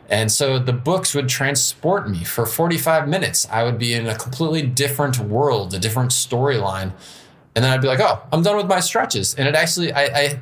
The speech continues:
I didn't like the fact that I had to pause the book. You know, I was like, "Oh, I kinda wanna keep listening." And that then got me back to,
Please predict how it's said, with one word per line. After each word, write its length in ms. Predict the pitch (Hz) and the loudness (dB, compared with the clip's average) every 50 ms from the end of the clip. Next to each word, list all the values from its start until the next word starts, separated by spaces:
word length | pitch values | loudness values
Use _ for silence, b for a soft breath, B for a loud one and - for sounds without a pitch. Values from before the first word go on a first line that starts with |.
| - - | -10 -4
I 80 | - 135 | -2 0
didn't 220 | 160 170 170 139 | 2 2 0 2
like 240 | 143 151 170 170 170 | 2 2 2 2 0
the 100 | 151 131 | 0 2
fact 220 | 131 135 139 127 | 2 2 2 2
that 100 | 127 127 | 0 0
I 40 | 127 | 0
had 140 | 135 147 131 | 0 0 0
to 60 | 131 | 0
pause 480 | 127 - - 139 - 135 135 127 131 127 | -2 0 0 2 4 4 4 2 2 0
the 80 | 139 131 | 0 0
book. 360 | 127 175 185 - - - - | 0 0 0 -2 -4 -6 -8
You 60 | 101 | -4
know, 60 | 107 | -2
I 40 | 107 | -2
was 80 | - 110 | -2 -2
like, 120 | 117 - | -2 -2
"Oh, 140 | - 170 - | -2 -4 -4
I 40 | - | -4
kinda 240 | - - 135 131 131 | -4 -4 -2 0 0
wanna 200 | 131 135 135 127 | 0 0 0 -2
keep 240 | 127 - 156 - - | -2 -4 -4 -4 -2
listening." 400 | 123 143 - - 117 92 82 - - - B B B B B B B B B B B B B - | -2 -2 -2 -2 -4 -8 -12 -14 -16 -18 B B B B B B B B B B B B B 2
And 220 | 135 131 131 131 | 4 4 6 6
that 220 | 143 139 156 139 | 6 4 4 4
then 180 | 135 151 147 143 | 2 2 2 4
got 220 | 127 135 131 135 | 2 2 2 2
me 80 | 131 123 | 2 2
back 280 | 120 127 120 117 120 123 | 2 4 2 2 2 0
to, 120 | - - | -2 -4